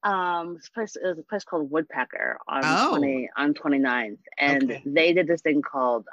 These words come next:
Speaker 1: um, dragon fries.
Speaker 2: Ooh.
Speaker 1: And so basically, it had every topping under creation, with, like, jalapeno peppers and,
Speaker 2: Oh,
Speaker 1: like,
Speaker 2: like
Speaker 1: different
Speaker 2: nachos, but with fries.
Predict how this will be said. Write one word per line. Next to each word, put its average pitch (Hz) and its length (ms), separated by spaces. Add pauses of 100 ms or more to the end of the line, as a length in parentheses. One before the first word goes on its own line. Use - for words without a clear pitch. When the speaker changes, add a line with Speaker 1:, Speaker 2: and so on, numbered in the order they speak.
(120)
Speaker 1:
um, 120 260 (680)
dragon 160 580
fries. 233 760
Speaker 2:
Ooh. 160 680 (220)
Speaker 1:
And 185 200
so 175 160
basically, 180 600
it 190 160
had 156 300 (680)
every 214 340
topping 175 400
under 165 300
creation, 202 920 (180)
with, 165 140
like, 147 120
jalapeno 151 680
peppers 156 680
and, 113 240
Speaker 2:
Oh, 175 60
Speaker 1:
like, - 20
Speaker 2:
like 185 160
Speaker 1:
different 196 320
Speaker 2:
nachos, 175 440
but 160 200
with 147 100
fries. 160 640